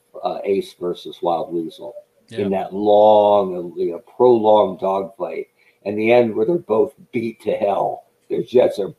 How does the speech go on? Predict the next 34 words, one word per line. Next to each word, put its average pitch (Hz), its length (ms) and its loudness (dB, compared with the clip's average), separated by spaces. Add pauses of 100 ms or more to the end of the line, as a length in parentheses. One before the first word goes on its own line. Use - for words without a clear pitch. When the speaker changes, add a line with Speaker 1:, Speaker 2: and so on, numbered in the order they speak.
(120)
Speaker 1:
barely 151 640 4
flyable. - 760 -2 (160)
There's 98 240 -6
no 120 260 2
weapons 107 580 0
left. - 520 -14 (400)
And 92 120 -12
they 98 140 -10
just 113 320 -6
arc 110 300 2
off 92 320 0
and 82 100 -12
they 82 120 -20
both 82 320 -18 (600)
salute 82 360 -16
each - 200 -20
other. - 300 -14 (340)
And 127 160 2
then 143 140 4
the 120 80 -4
co-pilots 113 760 2
scream 120 380 0
at - 160 -6
'em, - 80 -12
"What 339 140 6
are - 40 8
you 370 140 6
doing?" 415 600 4 (520)
<laughs> - 540 -20
And 110 100 -14
they're 127 80 -10
just 101 220 -12
like, - 300 -8 (200)
now, 120 380 -2